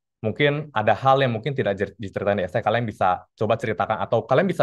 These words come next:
juga memberikan example lain yang memiliki konsistensi yang sama dengan esai kalian. Jadi nggak mesti story te-, story yang sama gitu dengan yang di esai. Cuman selalu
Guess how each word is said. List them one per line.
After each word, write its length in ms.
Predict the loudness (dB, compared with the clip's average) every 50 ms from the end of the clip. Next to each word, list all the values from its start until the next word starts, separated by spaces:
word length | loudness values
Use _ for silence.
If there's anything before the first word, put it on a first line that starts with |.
| 2
juga 160 | 2 2 2 2
memberikan 240 | 2 2 2 0
example 400 | -2 0 -2 -2 0 2 4 4
lain 320 | 6 6 4 4 2 -2 -6 -12 _ _ _ _ _ _ _ _
yang 160 | 2 2 4 4
memiliki 560 | 2 2 2 2 0 0 -2 -2 -2 -4 -6 -12 _ _ _ _ _ _ _ _
konsistensi 720 | 2 2 2 2 -2 -2 0 0 0 0 0 -2 0 0 0
yang 80 | 0
sama 320 | 0 0 0 0 2 2 0
dengan 240 | 0 -2 -2 -4 -4
esai 240 | -4 -4 -4 0
kalian. 240 | 0 2 2 2 0
Jadi 240 | 0 -2 0 0 0
nggak 80 | -2 -2 -4
mesti 160 | -6 -6 -8
story 320 | -6 -2 -2 -2 -2 0 -2
te-, 180 | -2 -2 -2 -6 -8
story 320 | -2 0 0 2 2 0
yang 100 | 0 0
sama 300 | -2 -2 -2 -2 -4 -6 -6 -10
gitu 320 | -10 -8 -8 -8 -10 -12 _ _ _ _ _
dengan 300 | -6 -4 -2 0 0 -2
yang 60 | -2 -2
di 40 | -4
esai. 180 | -2 0 0 0 0
Cuman 320 | -2 -2 0 -2 -2 -4 -8 -14 _ _ _ _ _ _
selalu 560 | -4 2 4 4 4 4 2 0 -2 -6 -12